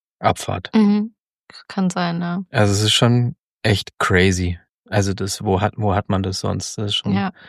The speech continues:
Speaker 1: sehr einzigartig.
Speaker 2: Also, ich finde, man kann's irgendwie nicht so richtig als Bike-Tour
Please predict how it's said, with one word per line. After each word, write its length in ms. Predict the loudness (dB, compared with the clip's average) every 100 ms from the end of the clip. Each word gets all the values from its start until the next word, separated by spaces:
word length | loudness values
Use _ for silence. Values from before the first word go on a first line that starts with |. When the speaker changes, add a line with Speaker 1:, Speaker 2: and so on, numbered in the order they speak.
| -20 -16
Speaker 1:
sehr 260 | -4 -2 0
einzigartig. 760 | -4 -4 -6 -6 -8 -10 -14 _ _ 0
Speaker 2:
Also, 440 | 0 2 0 -2 -8 _ _ _ _ _ _ _ -8
ich 120 | 0
finde, 200 | 4 6
man 140 | 4
kann's 260 | 2 0 0
irgendwie 280 | 0 4 4
nicht 200 | 4 0
so 80 | 0
richtig 340 | 0 -2 -4
als 180 | -4 -2
Bike-Tour 880 | 0 0 0 -8 -4 -2 0 -2